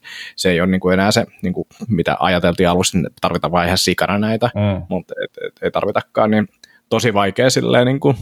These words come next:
Speaker 1: jotenkin oikeasti suhtautua analyyttisesti tohon lauma-,
Speaker 2: Mm.
Speaker 1: laumasuojajuttuun, että tuntuu, että mulla ainakin nousee, niinku, jotenkin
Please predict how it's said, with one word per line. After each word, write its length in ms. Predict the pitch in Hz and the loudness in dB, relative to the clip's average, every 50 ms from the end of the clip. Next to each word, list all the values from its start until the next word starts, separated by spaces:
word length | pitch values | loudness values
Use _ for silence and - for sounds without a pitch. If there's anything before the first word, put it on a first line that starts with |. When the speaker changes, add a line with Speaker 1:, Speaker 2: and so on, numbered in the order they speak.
| - - - | -6 -6 -2
Speaker 1:
jotenkin 360 | - 87 90 104 101 107 104 - _ _ _ _ _ _ _ _ _ _ _ _ _ _ - | 0 0 2 2 2 0 0 -2 _ _ _ _ _ _ _ _ _ _ _ _ _ _ 0
oikeasti 480 | - 101 104 - 113 110 - - - _ _ - | 0 2 2 2 0 0 -2 -6 -16 _ _ -6
suhtautua 640 | - - 117 98 - - 101 98 - - 110 92 - | -2 0 0 0 2 0 0 0 0 0 0 0 0
analyyttisesti 880 | - 117 104 104 104 104 104 107 110 - - 123 113 120 113 - 120 117 _ | 0 2 2 2 4 4 4 4 2 2 2 2 2 2 2 0 -4 -4 _
tohon 320 | - 120 120 131 131 131 123 107 - _ - | 0 0 2 2 0 -2 -4 -8 -12 _ -10
lauma-, 380 | - 113 107 101 104 110 120 110 | -4 0 2 2 2 2 0 0
Speaker 2:
Mm. 120 | 90 90 87 - - - - - - - - _ - | -2 -6 -10 -14 -18 -20 -20 -20 -20 -20 -10 _ 0
Speaker 1:
laumasuojajuttuun, 880 | 117 107 104 107 110 - 113 110 113 113 120 123 123 _ - 135 123 117 | 2 2 2 2 2 2 4 4 6 6 6 4 4 _ 2 2 4 2
että 120 | 113 - | 2 2
tuntuu, 300 | - 104 98 98 98 104 | 2 2 2 4 2 2
että 160 | 104 107 - | 2 2 0
mulla 140 | 110 104 107 | 0 2 2
ainakin 260 | 110 117 120 123 120 | 2 2 0 0 2
nousee, 360 | 117 113 117 127 - 139 135 123 | 2 4 4 4 4 2 2 2
niinku, 180 | 123 123 - | 2 2 2
jotenkin 320 | 110 - - 123 120 120 | 0 0 0 0 0 0